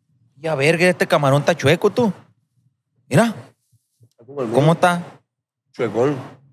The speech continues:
Speaker 1: Entonces, ¿cómo la ve con ese comentario que le zumbé? ¿Eh?
Speaker 2: Pues
Speaker 1: Yo
Speaker 2: está
Speaker 1: siento
Speaker 2: bien,
Speaker 1: que
Speaker 2: viejo.
Speaker 1: son las palabras adecuadas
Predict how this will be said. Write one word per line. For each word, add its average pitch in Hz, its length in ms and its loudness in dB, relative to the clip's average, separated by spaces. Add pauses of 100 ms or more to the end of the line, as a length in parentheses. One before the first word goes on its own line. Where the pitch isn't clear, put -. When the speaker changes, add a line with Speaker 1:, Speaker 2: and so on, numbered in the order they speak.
(280)
Speaker 1:
Entonces, 214 340 2
¿cómo 254 180 4
la 240 100 4
ve 220 120 4
con 240 140 2
ese 247 100 2
comentario 220 440 2
que 233 80 2
le 208 100 2
zumbé? 139 360 2 (840)
¿Eh? 220 240 4
Speaker 2:
Pues 240 80 4
Speaker 1:
Yo 190 80 6
Speaker 2:
está 175 100 4
Speaker 1:
siento 160 200 4
Speaker 2:
bien, - 60 2
Speaker 1:
que 185 100 2
Speaker 2:
viejo. 175 100 -2
Speaker 1:
son 185 100 2
las 220 120 2
palabras 180 580 2
adecuadas 175 640 2